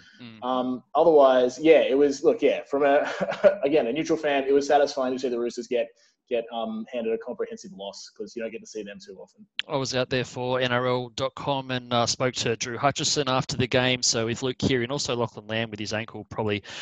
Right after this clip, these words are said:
Speaker 1: uh, both out next week, Hutchison and, and you'd think a recalled Kyle Flanagan are gonna be the, the new look halves pairing. And, you know, he was ready to do what he had to do. I spoke to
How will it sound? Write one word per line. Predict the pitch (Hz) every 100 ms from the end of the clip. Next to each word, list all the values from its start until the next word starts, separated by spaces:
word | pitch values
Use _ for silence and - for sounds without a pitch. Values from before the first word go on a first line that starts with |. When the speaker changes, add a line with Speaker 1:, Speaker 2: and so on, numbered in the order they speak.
| -
Speaker 1:
uh, | 120 110
both | 107 113 117 123
out | 110 123
next | 117 - 117
week, | 110
Hutchison | - 117 120 - 117 107
and, | 107 104
and | - 113
you'd | 113
think | - 143 127
a | 117
recalled | 113 - 113 110
Kyle | - 120 110
Flanagan | - 113 113 113
are | 107
gonna | 117 107
be | 107
the, | 107 110 -
the | 117
new | 117 110
look | 110 -
halves | 113 117 117
pairing. | - 120 117 113
And, | 107 104 - - -
you | 123
know, |
he | 127
was | 139 123
ready | 120
to | 120
do | 123
what | 120
he | 120
had | 117
to | 127
do. | 127
I |
spoke | 123 - 123 -
to | 120 107